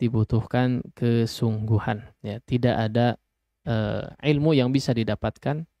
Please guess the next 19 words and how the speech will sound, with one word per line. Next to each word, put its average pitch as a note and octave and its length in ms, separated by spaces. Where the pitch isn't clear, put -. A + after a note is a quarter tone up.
kecuali C3 480
dengan A#2 320
kesungguhan. - 640
Nah, - 160
dari C#3 400
kesungguhan C#3 560
inilah B2 400
akan A#2+ 320
melahirkan A2+ 720
menyempatkan A#2 960
waktu, A2+ 480
ya. A2+ 240
Menyempatkan A#2+ 640
waktu, A#2+ 320
bukan, C3+ 680
eh, A2+ 480
apa, - 580
ngambil B2+ 320
waktu-waktu C3 480